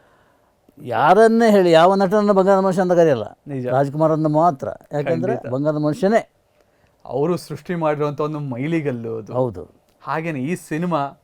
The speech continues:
Speaker 2: ತೋರಿಸಿರುವಂತ ಪ್ರಭಾವ, ಬೀರಿರುವಂತ
Speaker 1: ಎಸ್, ಬೀರ್
Speaker 2: ಪ್ರಭಾವ
Speaker 1: ಪ್ರಭಾವ.
Speaker 2: ಎಷ್ಟು ಸಾವಿರಾರು ಜನಗಳ ಮೇಲೆ
Speaker 1: ಎಸ್, ಎಸ್.
Speaker 2: ಅವರ ಜೀವನನೇ ಬದಲಾಯಿಸಿದಂತ ಸಿನಿಮಾ. ಹಾಗೇನೆ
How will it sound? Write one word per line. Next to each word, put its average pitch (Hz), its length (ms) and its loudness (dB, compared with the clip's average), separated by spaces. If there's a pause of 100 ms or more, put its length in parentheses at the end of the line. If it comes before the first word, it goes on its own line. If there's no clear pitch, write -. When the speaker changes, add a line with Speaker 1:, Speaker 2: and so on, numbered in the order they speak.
(140)
Speaker 2:
ತೋರಿಸಿರುವಂತ 156 440 -6
ಪ್ರಭಾವ, 127 560 -6
ಬೀರಿರುವಂತ 156 440 -6
Speaker 1:
ಎಸ್, 131 80 -8
ಬೀರ್ 131 100 -4
Speaker 2:
ಪ್ರಭಾವ 135 280 2
Speaker 1:
ಪ್ರಭಾವ. 123 300 -2 (580)
Speaker 2:
ಎಷ್ಟು 165 400 -2
ಸಾವಿರಾರು 180 580 -2
ಜನಗಳ 131 400 -4
ಮೇಲೆ 120 340 -8
Speaker 1:
ಎಸ್, - 300 -6
ಎಸ್. - 260 -14
Speaker 2:
ಅವರ 170 160 -2
ಜೀವನನೇ 175 560 -4
ಬದಲಾಯಿಸಿದಂತ 143 720 -6
ಸಿನಿಮಾ. 117 460 -10 (540)
ಹಾಗೇನೆ 175 560 -6